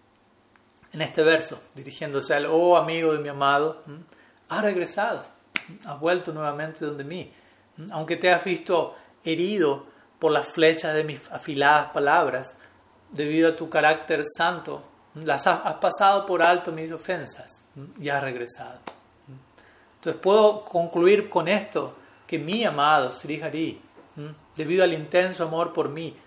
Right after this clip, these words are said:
te ha enviado a ti de regreso donde mí, sin considerar mis miles de ofensas.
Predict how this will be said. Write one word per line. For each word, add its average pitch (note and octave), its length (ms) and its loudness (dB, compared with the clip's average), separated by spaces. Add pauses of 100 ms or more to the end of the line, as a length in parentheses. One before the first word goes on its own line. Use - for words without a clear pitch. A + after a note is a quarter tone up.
(140)
te D3 140 -4
ha D3 40 2
enviado C#3+ 440 6
a D3 140 -2
ti D#3 160 -6
de D3+ 120 0
regreso C#3 500 -4
donde C#3 220 -6
mí, D3+ 320 -12 (200)
sin F#3 260 -4
considerar D#3+ 580 0
mis C#3 120 -10
miles D3+ 420 -6
de D3 60 -8
ofensas. D#3+ 640 -8